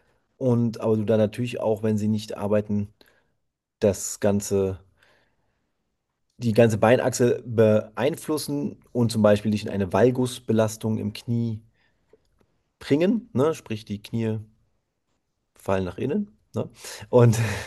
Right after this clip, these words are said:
<laughs> ähm, dadurch kriegst du natürlich eine höhere Belastung dann wiederum im Knie,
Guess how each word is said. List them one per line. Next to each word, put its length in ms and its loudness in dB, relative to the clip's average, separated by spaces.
<laughs> 400 -18
ähm, 520 6
dadurch 300 6
kriegst 220 -6
du 40 2
natürlich 240 -2
eine 160 0
höhere 260 4
Belastung 400 0
dann 120 -2
wiederum 320 -2
im 120 -6
Knie, 360 -4